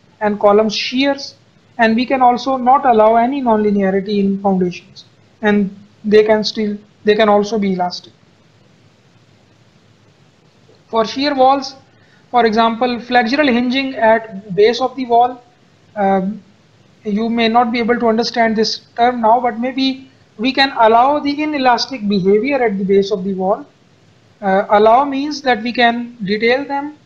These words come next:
actually provide the reinforcement such that the du-, ductility of those particular shear walls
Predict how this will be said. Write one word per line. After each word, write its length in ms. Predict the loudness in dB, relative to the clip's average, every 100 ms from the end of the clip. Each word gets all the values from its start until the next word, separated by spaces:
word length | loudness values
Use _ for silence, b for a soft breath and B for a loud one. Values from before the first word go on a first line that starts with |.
| _ _ _ _ _ _
actually 920 | -2 -2 -6 -4 -4 -4 -6 -10 -10 -10 _
provide 380 | 2 4 4 2
the 120 | -2
reinforcement 680 | 0 0 2 2 2 -4 -6
such 300 | -2 -2 0
that 240 | 0 0 0
the 100 | -2
du-, 220 | -2 -4 -4
ductility 560 | -6 -6 -8 -8 -6
of 200 | -4 -2
those 360 | 2 2 2 -6 _ _ _ _
particular 480 | -2 -2 -2 -4 -4
shear 320 | -2 -4 -2
walls 420 | 0 0 -2 -4